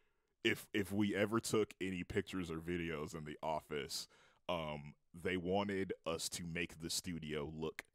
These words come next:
very whimsical and like we were having fun at work. Now, being a fucking storyboard artist or an animator at a T V studio is,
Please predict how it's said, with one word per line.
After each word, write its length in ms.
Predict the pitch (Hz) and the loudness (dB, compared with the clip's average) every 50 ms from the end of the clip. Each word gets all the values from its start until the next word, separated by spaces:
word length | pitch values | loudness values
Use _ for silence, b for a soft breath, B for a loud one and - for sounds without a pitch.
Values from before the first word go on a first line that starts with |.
| - - | -16 -6
very 360 | 80 87 95 110 110 110 110 104 | -2 2 2 4 4 4 2 2
whimsical 960 | 90 76 78 82 80 71 73 - - 64 67 - - 64 62 57 50 50 - - | 0 -2 -2 -4 -4 -4 -4 -8 -8 -10 -8 -4 -2 -2 -2 -2 -4 -6 -8 -8
and 320 | 78 78 78 76 73 67 76 | -8 -6 -6 -6 -6 -8 -8
like 260 | 78 71 67 - - | -8 -8 -10 -8 -6
we 140 | 87 85 78 | -4 -4 -4
were 180 | 71 67 71 - | -4 -6 -4 -2
having 320 | 82 82 80 73 71 69 | -2 -2 -2 -4 -6 -10
fun 360 | 78 - - 80 71 69 67 | -10 -8 -6 -6 -4 -4 -6
at 100 | 64 - - - | -8 -10 -10 -8
work. 380 | 65 55 50 - - - - B B B B B B B | -10 -10 -10 -10 -12 -16 -20 B B B B B B B
Now, 460 | - 85 82 82 80 78 76 71 69 - _ _ _ - | -2 0 0 2 2 0 0 -2 -4 -6 _ _ _ 0
being 240 | 98 123 143 139 | 2 4 4 4
a 60 | 131 - | 2 0
fucking 320 | - - 117 - - 92 | 2 2 0 2 0 -4
storyboard 720 | 87 - - - 95 92 98 95 90 87 92 92 92 92 92 | -6 -6 0 2 2 4 4 2 2 2 2 2 2 2 2
artist 320 | 95 92 95 98 - - | 2 2 0 0 0 -2
or 140 | 90 73 76 | -4 -4 -4
an 60 | 80 - - | -4 -4 -4
animator 600 | 78 76 78 82 78 82 82 82 85 85 82 73 | -2 -2 -2 -2 -2 -2 -2 -2 -2 -2 -2 -2
at 60 | 73 | -4
a 40 | 76 | -4
T 240 | - - - 82 78 | -6 -6 -6 -6 -6
V 160 | 73 80 85 90 | -6 -6 -6 -6
studio 540 | - - 90 85 85 85 85 85 80 80 - | -4 -4 -2 -2 0 -2 -2 0 -2 -2 -2
is, 200 | - 92 92 92 | 0 -2 -2 -2